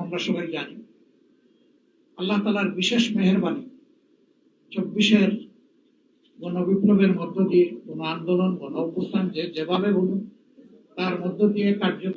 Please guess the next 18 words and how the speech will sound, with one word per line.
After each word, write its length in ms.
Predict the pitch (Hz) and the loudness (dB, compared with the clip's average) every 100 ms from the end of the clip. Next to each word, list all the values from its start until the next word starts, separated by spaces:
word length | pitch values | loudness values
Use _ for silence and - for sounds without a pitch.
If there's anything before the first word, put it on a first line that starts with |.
| 196 | -2
এই 60 | 185 170 | -2 -2
জাতি 280 | 156 - 196 226 - - _ _ _ _ _ _ | -4 -2 -2 -4 -8 -20 _ _ _ _ _ _
স্বস্তির 440 | - 196 - 220 214 190 | -8 -6 -2 2 4 4
নিঃশ্বাস 340 | 190 - 220 - | 2 4 4 2
ফেলেছে 340 | 180 175 208 220 | -2 -2 -2 -4
এবং 120 | 180 175 170 | -2 -4 -6
নতুন 220 | - 208 208 | -2 0 2
করে 140 | 208 185 | 2 2
একটা 160 | 165 180 165 | 0 -2 -2
আজাদির 400 | 165 185 202 208 - - - _ _ _ _ _ - | -2 -4 2 2 2 -6 -20 _ _ _ _ _ -8
আশা 280 | 208 220 220 | -2 4 4
অন্তরে 300 | 190 - 180 - | 4 -2 -2 0
পোষণ 240 | - - - | -2 -2 -4
করছে। 300 | - - - - _ _ _ _ _ _ 330 _ 294 - - - _ _ _ _ _ _ - _ _ - - _ _ _ - 185 185 220 | -4 -6 -10 -12 _ _ _ _ _ _ _ _ _ -20 -20 -20 _ _ _ _ _ _ -20 _ _ -20 -20 _ _ _ -12 -8 2 8
এই 80 | 226 | 10
বিপ্লব 400 | 220 - 240 262 - - - - - 605 - - _ _ _ _ _ 220 | 10 8 4 4 2 -4 -10 -16 -16 -18 -20 -20 _ _ _ _ _ 6
পরিপূর্ণতা 600 | 226 233 233 247 240 233 | 8 10 10 8 8 4
পেয়েছে 300 | 226 226 226 | 8 8 8